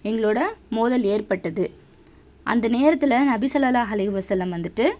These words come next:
ஒரு ஜிக்ர் பண்ணிக்கிட்டு இருந்தாங்க. அந்த ஜிக்ர் பண்ணிட்டு இருந்த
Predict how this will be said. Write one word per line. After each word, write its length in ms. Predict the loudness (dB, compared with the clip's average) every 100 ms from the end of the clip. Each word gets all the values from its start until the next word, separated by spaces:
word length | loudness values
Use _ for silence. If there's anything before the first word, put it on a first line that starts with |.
| -10 -20 -20 -8
ஒரு 180 | -4 -4 -2
ஜிக்ர் 260 | -2 0
பண்ணிக்கிட்டு 440 | 0 -2 -4 -4 -6
இருந்தாங்க. 400 | -4 -4 -4 -6 -10 -20 -20 -20 -10
அந்த 400 | -4 0 0 -2 -8 -20 -16 -8
ஜிக்ர் 420 | -6 -4 0 0
பண்ணிட்டு 400 | 2 2 2 0
இருந்த 360 | -2 0 -2